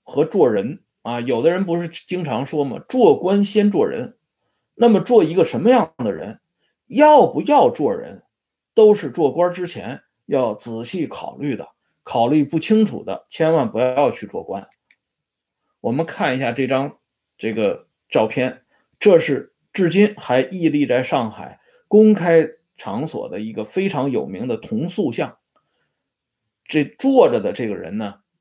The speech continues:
就是陈云。啊，全国这么多大城市里边，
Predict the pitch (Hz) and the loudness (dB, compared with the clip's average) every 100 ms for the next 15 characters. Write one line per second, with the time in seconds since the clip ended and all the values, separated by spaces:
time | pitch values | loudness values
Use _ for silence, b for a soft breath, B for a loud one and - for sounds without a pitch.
0 | _ - 120 101 - 107 113 101 107 _ | _ -10 -8 -8 -10 -8 -6 -8 -10 _
1 | _ _ _ _ _ 104 104 101 - 135 | _ _ _ _ _ -8 -8 -8 -2 2
2 | 202 180 165 170 226 156 120 131 127 110 | 4 6 4 4 2 2 0 2 2 0
3 | - 104 117 113 85 90 98 - | -6 -10 -8 -10 -10 -10 -10 -10